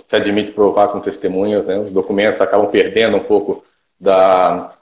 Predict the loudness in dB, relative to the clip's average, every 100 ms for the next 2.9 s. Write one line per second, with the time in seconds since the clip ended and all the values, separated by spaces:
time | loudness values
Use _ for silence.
0 | _ _ _ _ -10 0 4 4 4 4
1 | 2 0 -6 2 4 4 2 0 2 4
2 | 2 0 0 4 4 4 2 2 -2